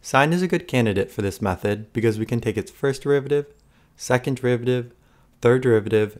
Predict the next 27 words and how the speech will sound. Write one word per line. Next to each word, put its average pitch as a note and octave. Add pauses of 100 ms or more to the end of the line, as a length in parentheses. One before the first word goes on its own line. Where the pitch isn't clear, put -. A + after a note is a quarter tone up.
and G2+
so D#3+
on, G#2 (400)
and C3+
we D3
also D3
know D3+
the C3
output G#2+
of G#2
the G2+
function G#2+
and A#2
its A2+
derivatives G#2
for A2
at A2
least G2+
one F#2
point. A#2+ (960)
Substituting G#3
this F3
point B2
zero G#2
in A2+
for -
x G2